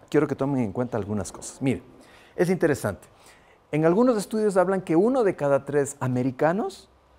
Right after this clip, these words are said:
tienen prediabetes. Uno de cada tres americanos tienen diabetes.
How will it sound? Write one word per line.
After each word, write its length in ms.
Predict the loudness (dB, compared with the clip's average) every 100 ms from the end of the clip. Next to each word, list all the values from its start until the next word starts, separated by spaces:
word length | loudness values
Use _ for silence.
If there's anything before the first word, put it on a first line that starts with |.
| _ _
tienen 300 | -2 0 0
prediabetes. 600 | 0 0 4 2 2 -12 2
Uno 340 | 4 6 6
de 140 | 4 2
cada 400 | 2 0 0 0
tres 320 | 2 2 0 -4
americanos 800 | -2 -2 -4 2 2 2 -2 -4
tienen 240 | -4 -2
diabetes. 540 | 2 4 4 2 -18